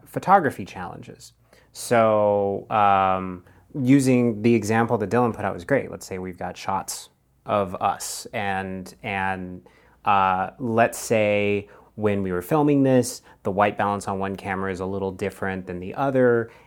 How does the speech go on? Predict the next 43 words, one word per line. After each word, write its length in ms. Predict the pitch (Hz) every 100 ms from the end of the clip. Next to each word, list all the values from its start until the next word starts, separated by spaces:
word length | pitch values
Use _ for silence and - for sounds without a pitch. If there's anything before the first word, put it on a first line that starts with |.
| -
and 500 | 113 104 101 98 98
the 40 | 92
black 280 | 92 92
balance 200 | 104 92 95
on 80 |
this 140 | 98 95
one's 100 | 98
a 40 | 98
little 160 | 95
different, 640 | 92 98 - 98 92 92 - _ _
and 220 | 107 98
maybe 180 | 98 92
the 180 | 92 95
camera 320 | - 104 104
on 140 | 104 104
you 140 | 104
is 100 | 101
a 60 | 101
little 180 | 101 98
bit 180 | 101
dark. 480 | 95 82 80 - - -
And 220 | 110 98
so 640 | - 101 95 92 92 95 -
as 200 | 107 104
I'm 140 | 107
going 240 | 101 95 92
through 340 | - 170 214
this, 580 | 151 92 - - - - _ _ _ _ _ -
uh, 260 | 101 92
doing 200 | 101 107
my 120 | 104 90
first 280 | 95 90
color 280 | - 156 165
pass, 640 | - 98 87 101 127 - - _ _ _ _ -
I 260 | 113 117 127 135 -
am 560 | 123 123 123 123 127
finding 340 | - 131 135 143
the 40 |
middle 180 | 180 185
ground. 300 | 98 95 - 110
I'm 120 | 101
finding, 680 | - 104 107 107 107 107 107
I'm 400 | - 95 92 87